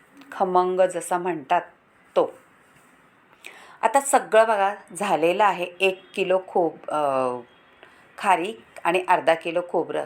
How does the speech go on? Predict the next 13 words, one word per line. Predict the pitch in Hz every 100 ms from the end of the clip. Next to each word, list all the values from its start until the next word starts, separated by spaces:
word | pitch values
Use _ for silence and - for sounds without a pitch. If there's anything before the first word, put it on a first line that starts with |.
| -
ह्याची | 185 185 196
पावडर | 214 170 160 170
करून | 190 170 165
घेतलेली | 175 185 - 139 147 170
आहे | 170 170 214 - _ _ _
भाजून. | 160 165 131 156 214 - _ _ _ - - - -
आणि | 214
हे | 233 226 220
आहे | 202 202
ड्रायफ्रूट, | 180 175 156 139 - 196 220 _ _ _ _ _ 220
ते | 220
सुद्धा | - 165 139 190
स-, | -